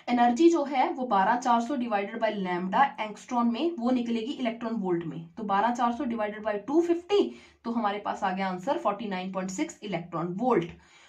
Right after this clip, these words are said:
और one electron volt मैंने आपको बताया था किसके बराबर होता है? one point six into ten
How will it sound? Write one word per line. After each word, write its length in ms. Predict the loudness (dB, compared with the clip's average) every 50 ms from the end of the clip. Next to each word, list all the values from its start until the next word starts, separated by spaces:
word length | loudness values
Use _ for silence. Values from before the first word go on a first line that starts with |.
| -20 -14 _ 0
और 120 | 2 2
one 340 | 2 2 2 4 4 6 4
electron 440 | 4 2 2 -2 0 -2 -2 -2 2
volt 240 | 2 0 0 0
मैंने 200 | 0 -2 0 0
आपको 220 | 0 -2 -2 -4 -2
बताया 420 | -2 0 2 4 4 4 4 2
था 80 | 0 -2
किसके 320 | -4 -6 -10 -10 -8 -6
बराबर 300 | -2 2 2 2 2 0
होता 260 | -4 -4 -4 -2 -2
है? 260 | 0 2 2 0 0 0
one 300 | 0 0 -2 -2 -2 -4
point 160 | -8 -8 -8
six 360 | -8 -8 -8 -8 -8 -8 -10
into 280 | -8 -6 -6 -6 -8 -8
ten 220 | -6 -6 -6 -6